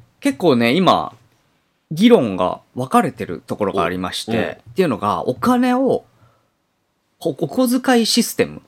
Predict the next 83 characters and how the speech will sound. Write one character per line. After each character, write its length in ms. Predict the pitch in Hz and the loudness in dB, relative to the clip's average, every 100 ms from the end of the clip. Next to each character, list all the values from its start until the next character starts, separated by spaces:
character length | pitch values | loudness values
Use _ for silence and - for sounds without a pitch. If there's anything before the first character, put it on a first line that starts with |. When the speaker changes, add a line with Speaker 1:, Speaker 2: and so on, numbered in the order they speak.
| _ - 101 78 | _ -8 -6 -2
Speaker 1:
っ 20 | |
て、 280 | 107 85 - | -2 -4 -2
Speaker 2:
う 40 | |
ん。 40 | 151 | 0
Speaker 1:
日 80 | |
本 300 | 180 294 262 | 0 2 0
で 180 | 123 92 - _ _ | 0 -4 -8 _ _
<clears throat> 680 | 165 135 - _ _ _ _ | -6 -6 -8 _ _ _ _
結 140 | 208 - | -4 -2
構 120 | 98 | -2
当 60 | 113 | 0
た 100 | 160 | 0
り 140 | 156 | 0
前 180 | 151 143 | 0 0
に 140 | 143 | 0
あ 60 | 135 | 0
る 100 | 101 | -2
で 60 | |
し 100 | - | -8
ょ。 20 | - | -10
Speaker 2:
当 80 | |
た 80 | - | -2
り 60 | 110 | 0
前 160 | 104 | 0
で 60 | 95 | -2
す 140 | - | -6
よ。 200 | 65 90 - | -8 -10 -6
Speaker 1:
し 80 | - | -4
か 60 | 147 | -2
も 60 | |
結 140 | 175 247 | -2 -2
構 80 | |
小 280 | 135 - 196 | -2 0 0
さ 140 | 180 180 | 2 0
い 80 | |
頃 200 | 127 113 | 0 -4
か 140 | - 82 | -4 -4
ら 100 | 80 | -4
あ 40 | |
る 120 | 85 | -6
じ 60 | 78 | -8
ゃ 40 | |
な 60 | 67 | -14
い 20 | |
で 40 | - | -16
す 100 | - | -12
か。 60 | |
小 220 | - 165 | 0 2
学 220 | 160 160 - | 4 0 -2
生 220 | - 143 | -4 -2
ぐ 100 | 127 | -2
ら 80 | 80 | -6
い 60 | |
か 100 | - | -8
ら。 120 | - - | -12 -6
Speaker 2:
う 40 | |
ん、 200 | 127 85 | -6 -4
あ 140 | - 87 | -4 -4
る 100 | 73 | -4
ね。 240 | 95 - _ _ _ _ _ _ _ | -8 -8 _ _ _ _ _ _ _
Speaker 1:
相 320 | - 262 302 | -2 2 2
当 200 | 285 269 | 2 -2
特 220 | 247 208 - | -2 -6 -4
殊 100 | 202 | -4
ら 100 | 190 | -2
し 80 | |
い 40 | - | -4
ん 20 | |
で 40 | 104 | -6
す 100 | - | -8
よ。 100 | - _ | -16 _
Speaker 2:
あ、 80 | - | -14
そ 100 | - | -8
う 60 | 165 | -8
な 60 | |
ん 40 | 80 | -8
だ。 80 | 65 | -4
Speaker 1:
世 140 | 143 | -4
界 240 | - 90 | -2 -6
で 80 | 73 | -6
も。 140 | 64 60 | -8 -10
Speaker 2:
へ 720 | 92 107 123 143 156 170 | -10 -8 -6 -6 -8 -10
え。 60 | 180 | -12